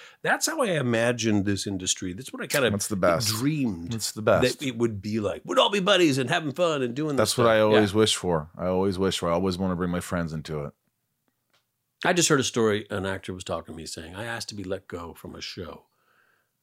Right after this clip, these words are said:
Speaker 1: I thought, "What?" And it was just because it was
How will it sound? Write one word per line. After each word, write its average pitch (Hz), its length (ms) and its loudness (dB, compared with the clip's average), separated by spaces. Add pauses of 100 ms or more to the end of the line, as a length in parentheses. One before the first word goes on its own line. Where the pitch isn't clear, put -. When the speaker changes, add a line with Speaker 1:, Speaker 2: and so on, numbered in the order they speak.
(920)
Speaker 1:
I - 60 -18
thought, 104 260 -2
"What?" 214 580 -2
And 104 160 -6
it 107 60 -10
was 92 140 -10
just - 260 -6
because 98 280 -10
it 90 100 -12
was 95 240 -12